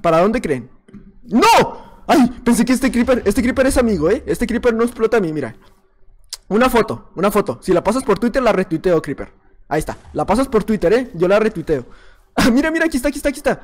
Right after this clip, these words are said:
Perfecto. Pero ¿cómo llego ahí sin que me muera solo? Va a ser complicado, ¿no? Ah, con un cañón. Con esto no me muero. Con esto no me muero.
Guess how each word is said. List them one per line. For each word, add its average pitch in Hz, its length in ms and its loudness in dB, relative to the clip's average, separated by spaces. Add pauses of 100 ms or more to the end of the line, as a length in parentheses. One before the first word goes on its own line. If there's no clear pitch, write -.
(220)
Perfecto. 190 680 0 (320)
Pero 202 180 4
¿cómo 247 200 2
llego 269 240 2
ahí 262 340 0
sin 214 240 -2
que 202 140 0
me 170 100 0
muera 214 220 0
solo? 151 240 -2 (640)
Va 160 60 2
a 202 40 0
ser 254 120 -2
complicado, 180 560 0
¿no? - 480 -8
Ah, 202 160 2
con 202 120 0
un 185 60 0
cañón. 180 420 -2
Con 170 140 -4
esto 170 180 -2
no 220 80 0
me 220 100 0
muero. 156 360 -4 (320)
Con 180 160 2
esto 277 240 2
no 277 60 0
me 269 100 2
muero. 185 340 0